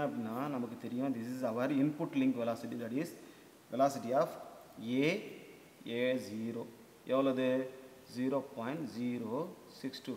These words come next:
five meter per second. Okay, இது போட்டாச்சுங்களா? இது நமக்கு centimeter value தான் இருக்குது. இதுதான் நம்ம வெலாசிட்டியை மாத்த போறோம். இது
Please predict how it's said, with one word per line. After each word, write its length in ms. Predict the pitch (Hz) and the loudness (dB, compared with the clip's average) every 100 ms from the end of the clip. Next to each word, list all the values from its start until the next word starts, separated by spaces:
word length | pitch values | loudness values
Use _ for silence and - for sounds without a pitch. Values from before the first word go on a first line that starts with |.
| - | -4
five 260 | 120 127 151 - - - - - - - | 0 2 0 -6 -16 -20 -20 -20 -12 -2
meter 240 | 131 123 131 - | -2 0 -4 2
per 160 | 131 190 - - - - - | 2 2 -6 -16 -18 -14 -10
second. 380 | 104 113 127 113 - - - - - - - - | -6 0 0 0 -4 -16 -20 -20 -20 -20 -16 -14
Okay, 240 | - 123 123 - - - - - | 0 4 4 2 -12 -18 -18 -6
இது 100 | 123 120 | -2 0
போட்டாச்சுங்களா? 480 | 120 110 - 131 156 - - - - - - - - - - - - - - - - - - - - - - - 160 | 0 -2 2 6 6 4 -6 -12 -14 -16 -20 -20 -20 -20 -20 -20 -20 -20 -20 -20 -20 -20 -20 -20 -20 -20 -10 0 2
இது 140 | 165 160 147 | 4 2 4
நமக்கு 200 | 139 131 - | 2 2 2
centimeter 420 | 190 220 175 139 | 4 4 4 6
value 180 | 127 123 | 6 6
தான் 100 | 135 | 4
இருக்குது. 260 | 120 113 101 - - | 4 -2 -10 -10 -2
இதுதான் 240 | 135 131 196 | 2 4 4
நம்ம 140 | 131 113 | 4 2
வெலாசிட்டியை 340 | 117 110 139 123 | 0 0 0 0
மாத்த 200 | 107 117 107 | 0 -4 -6
போறோம். 180 | 107 - - | -10 -12 -12
இது 80 | 135 | -4